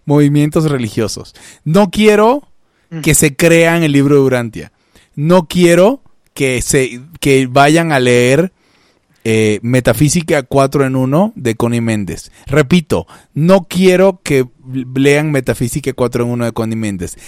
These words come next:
Speaker 1: Repito, no quiero que lean Metafísica cuatro en uno de Connie Méndez. Ya todo el mundo sabe cómo se llama el libro. Pero no quiero, de verdad, se los juro.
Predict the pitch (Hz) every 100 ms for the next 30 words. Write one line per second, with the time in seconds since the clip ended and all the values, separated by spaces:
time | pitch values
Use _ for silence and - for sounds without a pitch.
0 | - 156 185 160 208 - 98 - - -
1 | 180 214 - 180 170 190 - 135 143 156
2 | 147 127 117 135 131 143 127 123 120 123
3 | 120 120 117 110 107 101 98 123 131 156
4 | 151 147 143 135 135 123 120 113 104 104
5 | 101 80 60 - _ _ _ _ - -
6 | _ _ _ _ 143 147 151 160 110 95
7 | 98 87 - _ - 101 - 101 -